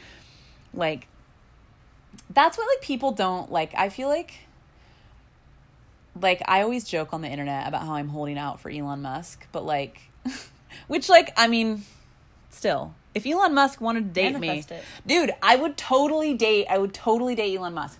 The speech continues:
Speaker 1: But beyond all that, that is mostly a metaphor to say, like,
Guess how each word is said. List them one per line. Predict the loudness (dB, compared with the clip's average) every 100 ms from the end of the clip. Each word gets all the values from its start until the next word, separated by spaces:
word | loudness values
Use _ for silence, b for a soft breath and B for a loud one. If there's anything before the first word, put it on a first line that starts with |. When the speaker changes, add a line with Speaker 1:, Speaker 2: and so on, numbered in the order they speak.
| 2
Speaker 1:
But | 6 6 2 b b b b b b -6
beyond | 0 4 6 6 8
all | 8 8
that, | 6 2 0 -6 -20 -16 -14 6
that | 8 8 6
is | 2 0
mostly | 2 2 2 -2 0
a | 0
metaphor | 0 0 0 -2 -2 -4
to | -8 -10
say, | -8 2 2 2 -2 -8 -16 b b b
like, | 4 6 6 0